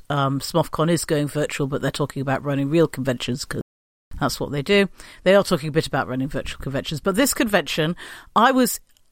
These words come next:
involved in the setup of the convention and was obviously very excited about it. And then they decided to hold it on the Sunday of Punctuation, about which I was not excited at all, <laughs> and,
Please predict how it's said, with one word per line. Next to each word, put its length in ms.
involved 920
in 280
the 200
setup 460
of 80
the 100
convention 500
and 140
was 140
obviously 420
very 400
excited 560
about 400
it. 220
And 200
then 200
they 180
decided 440
to 80
hold 240
it 140
on 100
the 80
Sunday 360
of 100
Punctuation, 640
about 240
which 180
I 60
was 160
not 260
excited 480
at 180
all, 400
<laughs> 240
and, 240